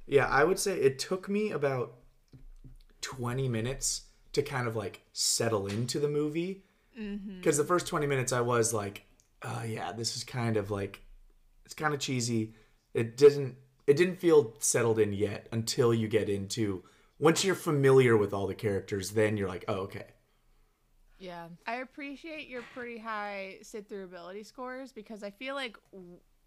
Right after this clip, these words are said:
Speaker 2: rather than sit-through-ability, I'm gonna get dinged on hold-up,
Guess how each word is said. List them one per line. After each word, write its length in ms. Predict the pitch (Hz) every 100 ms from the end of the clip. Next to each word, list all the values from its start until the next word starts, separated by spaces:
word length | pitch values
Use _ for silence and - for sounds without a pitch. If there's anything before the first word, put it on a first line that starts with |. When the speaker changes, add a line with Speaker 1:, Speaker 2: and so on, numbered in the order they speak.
| _ -
Speaker 2:
rather 460 | 202 220 220 226 254
than 160 | 240
sit-through-ability, 1040 | 214 226 208 208 190 165 175 185 208 208 _
I'm 180 | 240 202
gonna 180 | 233 247
get 260 | 226 208 202
dinged 280 | 196 190
on 160 | 202 202
hold-up, 760 | 196 - 208 202 285 359 -